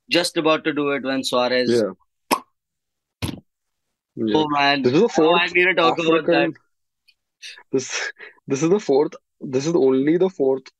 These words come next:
Speaker 2: African team to even reach the quarterfinals. So, like, they've already, they're already in the history books. And if they, like, one percent manage to win, then I think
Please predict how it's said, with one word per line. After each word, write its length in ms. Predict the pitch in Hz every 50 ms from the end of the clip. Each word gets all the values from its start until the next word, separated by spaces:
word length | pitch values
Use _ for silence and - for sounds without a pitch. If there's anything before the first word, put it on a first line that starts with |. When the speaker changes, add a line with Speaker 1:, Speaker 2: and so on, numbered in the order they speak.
| -
Speaker 2:
African 520 | 127 123 123 123 123 123 123 123 123 127 123
team 220 | 123 120 123 123 123
to 80 | 135 131
even 260 | 120 120 123 120 120
reach 300 | 98 101 104 104 98 -
the 80 | - 120
quarterfinals. 800 | 113 113 107 98 - - - - - - - - - - - -
So, 160 | - - 113
like, 340 | 113 117 110 110 110 110 107 _ _ _ - 120 135 _ _ _ _ _
they've 220 | - 127 120 139 156
already, 720 | 165 131 117 117 123 123 135 139 143 151 139 139 131 - _ _ _ -
they're 180 | - 123 135 139
already 460 | 135 113 110 110 123 131 139 127 104
in 140 | 113 113 110
the 100 | 113 120
history 360 | 113 110 98 - - - 113
books. 340 | 98 104 107 120 - - - _ _ _ - - - - _ _ -
And 120 | 101 107 120
if 140 | 117 110 -
they, 180 | 127 135 135 139
like, 240 | 135 131 135 127 - - - 110 - _ _ _ _ _ _ _ _ _ _ _ _ _
one 320 | - 131 123 123 131 131
percent 420 | 127 147 131 - 143 120 123 127 120
manage 360 | 113 104 101 95 117 - -
to 80 | - 135
win, 460 | 117 113 113 123 139 - - 123 120
then 360 | 107 104 101 110 117 110 107 92
I 120 | - 107 110
think 460 | 110 - 117 113 113 110 107 107